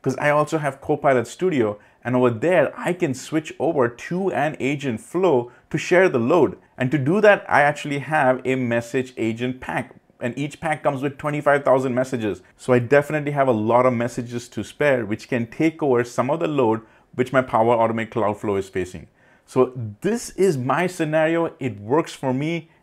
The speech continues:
It might be something similar to you as well. And now that you understand this,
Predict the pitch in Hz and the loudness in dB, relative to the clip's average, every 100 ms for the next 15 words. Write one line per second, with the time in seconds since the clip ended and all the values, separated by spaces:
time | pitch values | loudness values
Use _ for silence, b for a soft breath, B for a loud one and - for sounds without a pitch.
0 | _ 110 101 135 185 156 175 165 156 151 | _ -10 -6 -4 -2 -2 -4 -2 -4 -4
1 | 135 139 147 147 139 147 135 135 127 139 | -6 -6 -2 -2 -2 -4 -2 0 0 -2
2 | 151 b b - 120 127 151 160 143 135 | -2 b b -6 -2 4 4 4 0 0
3 | 107 110 120 185 175 120 117 | 0 0 -2 -2 0 0 -2